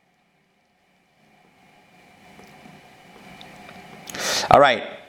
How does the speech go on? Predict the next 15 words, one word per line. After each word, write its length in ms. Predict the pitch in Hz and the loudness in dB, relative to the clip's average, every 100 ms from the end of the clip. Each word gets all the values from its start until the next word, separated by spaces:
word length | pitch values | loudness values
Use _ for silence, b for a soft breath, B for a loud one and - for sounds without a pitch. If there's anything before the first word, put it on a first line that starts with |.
| - B B B B - | -20 B B B B 6
Uh, 840 | 123 143 147 143 147 147 147 139 | 8 10 10 10 10 10 10 6
four 400 | 135 156 196 214 | 4 8 10 12
hundred 340 | 208 175 180 165 | 8 8 4 8
thirty 260 | 180 165 | 10 10
years. 300 | 165 131 117 | 10 8 8
Rashi 460 | 135 156 170 - 170 | 8 8 8 6 8
had 200 | 156 135 | 8 8
long 460 | 143 156 170 170 | 8 10 8 6
Rashi 400 | 170 165 165 - 151 | 6 6 6 4 2
explaining 440 | - 156 151 147 | 2 4 6 8
how 80 | 143 | 6
you 80 | 143 | 6
get 160 | 131 | 6
that 100 | 123 | 6
number. 300 | 117 95 - | 4 2 -2